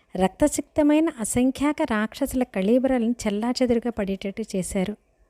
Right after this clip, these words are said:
అందుకు ప్రతిగా క్రుద్ధుడైన అకంపనుడు వానరసేనను శరపరంపరతో ముంచెత్తి నిర్మూలించబోనుకున్నాడు. గాలికి చెదిరిన మేఘముల మాదిరిగా చెదిరిపోయిన వానరయోధులను చూసి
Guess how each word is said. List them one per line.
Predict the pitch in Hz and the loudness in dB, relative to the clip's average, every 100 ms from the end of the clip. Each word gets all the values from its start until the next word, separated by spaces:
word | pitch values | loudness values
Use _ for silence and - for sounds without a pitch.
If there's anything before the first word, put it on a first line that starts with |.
| _ _ _ _ _ _ - | _ _ _ _ _ _ -2
అందుకు | 190 247 311 | 2 2 2
ప్రతిగా | 294 202 185 180 196 285 403 _ _ _ _ _ | 0 -2 -4 -4 -2 -2 -2 _ _ _ _ _
క్రుద్ధుడైన | - 190 277 294 349 269 202 226 214 | -12 2 4 6 6 4 2 -2 -4
అకంపనుడు | 196 220 254 262 214 220 349 381 - | -4 -2 0 0 0 0 -2 -6 -10
వానరసేనను | 196 185 175 240 294 277 254 202 190 294 | -2 2 2 2 2 0 0 0 -2 -2
శరపరంపరతో | 370 233 240 285 294 269 - 214 - 202 | -2 0 0 2 2 2 0 -2 0 0
ముంచెత్తి | 190 180 - 208 - 403 - _ _ _ _ - | 2 0 -2 -4 0 0 0 _ _ _ _ 2
నిర్మూలించబోనుకున్నాడు. | 220 247 262 233 202 196 190 180 190 185 185 196 _ _ _ _ _ _ _ _ _ - _ 196 | 6 6 6 4 0 -2 -2 -2 -2 -2 -2 -4 _ _ _ _ _ _ _ _ _ -20 _ 6
గాలికి | 214 214 262 302 320 294 | 8 8 6 2 2 0
చెదిరిన | 233 226 214 | 0 0 0
మేఘముల | 202 196 240 247 233 | 0 0 0 0 0
మాదిరిగా | 202 190 202 196 202 262 381 - | 0 0 -2 -4 -2 -2 -2 -2
చెదిరిపోయిన | 226 240 277 302 311 330 | -2 0 0 0 2 0
వానరయోధులను | 254 202 226 240 233 220 220 175 - | 0 0 0 0 0 0 -2 -2 -2
చూసి | 175 - 339 508 | -4 0 0 0